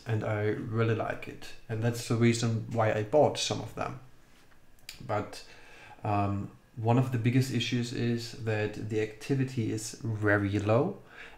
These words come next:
and that it seems like there, there's some problem going on with the activity and with the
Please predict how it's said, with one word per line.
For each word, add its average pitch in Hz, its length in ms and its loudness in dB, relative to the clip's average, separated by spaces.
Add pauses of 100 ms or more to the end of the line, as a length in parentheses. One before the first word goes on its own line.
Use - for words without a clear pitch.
(120)
and 110 540 4 (440)
that 110 640 2 (360)
it 120 100 0
seems 135 460 2
like 117 340 4
there, 110 160 2
there's 113 260 0
some 117 240 -2
problem 110 400 -2
going 104 320 -2
on 101 300 -4
with 104 240 -6
the 104 420 0
activity 110 760 -4
and 104 180 -4
with 104 220 -8
the 104 320 0